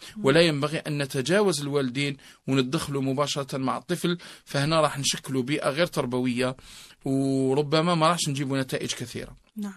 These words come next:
Speaker 2: نعم.
Speaker 1: بارك الله فيك. حتى وإن كانت، أستاذ، يعني الأسرة تساهم أيضًا،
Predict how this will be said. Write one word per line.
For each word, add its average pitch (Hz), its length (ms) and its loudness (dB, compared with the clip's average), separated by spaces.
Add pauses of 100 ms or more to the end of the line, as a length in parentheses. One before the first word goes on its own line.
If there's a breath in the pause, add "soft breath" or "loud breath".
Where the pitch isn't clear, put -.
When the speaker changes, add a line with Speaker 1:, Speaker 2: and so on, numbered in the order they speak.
Speaker 2:
نعم. 254 100 -2
Speaker 1:
بارك - 200 -2
الله 240 180 -4
فيك. - 180 -12
حتى - 220 -8
وإن 262 220 -2
كانت، 247 420 -6
أستاذ، 226 420 -8
يعني 220 180 -6
الأسرة 240 440 -6 (340 loud breath)
تساهم 254 520 -2
أيضًا، 269 260 -2